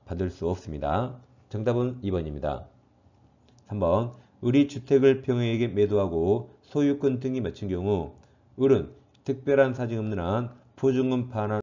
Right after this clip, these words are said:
의무를 면하게 되죠. 병이 보증금을 반환해야겠죠. 사 번, 갑이 자 이익이죠. 이익이 차임에게 달하는 차임을 연체하면 묵시의갱시 인정하지 않습니다.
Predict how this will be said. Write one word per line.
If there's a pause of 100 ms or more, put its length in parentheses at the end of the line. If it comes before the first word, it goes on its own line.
의무를
면하게
되죠. (360)
병이
보증금을
반환해야겠죠. (1900)
사
번, (240)
갑이
자
이익이죠. (240)
이익이
차임에게
달하는 (240)
차임을
연체하면 (220)
묵시의갱시
인정하지
않습니다.